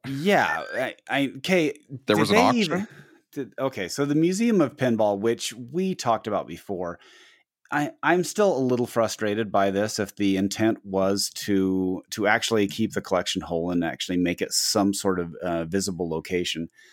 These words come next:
Speaker 1: But it just seemed kinda weird. It seemed that they were, and we talked about this before, so I don't wanna rehash it, but they were moving to a place that was a little more user-friendly, and then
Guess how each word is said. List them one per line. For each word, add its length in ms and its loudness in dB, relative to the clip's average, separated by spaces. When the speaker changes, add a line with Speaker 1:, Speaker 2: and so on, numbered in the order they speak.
Speaker 1:
But 140 2
it 60 0
just 220 0
seemed 260 2
kinda 260 0
weird. 400 -6
It 100 -8
seemed 320 0
that 140 -2
they 160 0
were, 420 -4
and 180 -6
we 120 4
talked 280 0
about 140 0
this 140 -4
before, 420 -4
so 140 -2
I 20 2
don't 140 0
wanna 120 -2
rehash 480 -2
it, 200 -6
but 180 -2
they 120 4
were 260 -2
moving 600 4
to 120 0
a 60 0
place 460 -2
that 120 -4
was 160 -8
a 80 -8
little 240 -4
more 220 -2
user-friendly, 1000 0
and 160 -4
then 340 2